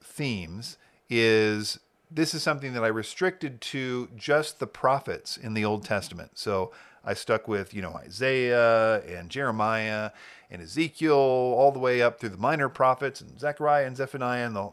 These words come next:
Joel and all of them. And I read through all those books and I looked for places that the end times were talked about more or less unambiguously.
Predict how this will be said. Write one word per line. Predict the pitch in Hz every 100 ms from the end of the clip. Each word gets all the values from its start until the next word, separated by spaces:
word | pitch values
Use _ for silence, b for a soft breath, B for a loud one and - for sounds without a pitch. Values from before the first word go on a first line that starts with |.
| -
Joel | 151 156 151
and | 120
all | 113 131 104
of | 85
them. | - - - B B B
And | 131 117 110 -
I | 113
read | 117 147 185 180
through | 147 139 135 131 127 -
all | 135 165
those | 160 147 147 139 -
books | 117 113 107 - - -
and | 113
I | 110
looked | 104 139 165
for | - - 135 127 123
places | - - 151 170 - 104 95 95 - b b b
that | 120 107 110 107 104 101 - _
the | 113 120
end | 123 139 127
times | 113 107 101 95 - -
were | 127 113
talked | - 104 98 113
about | 101 101 95 101 _ b -
more | 127 127 127
or | 113 117
less | 107 107 104 - - _
unambiguously. | 110 107 101 98 123 113 95 87 - 60 -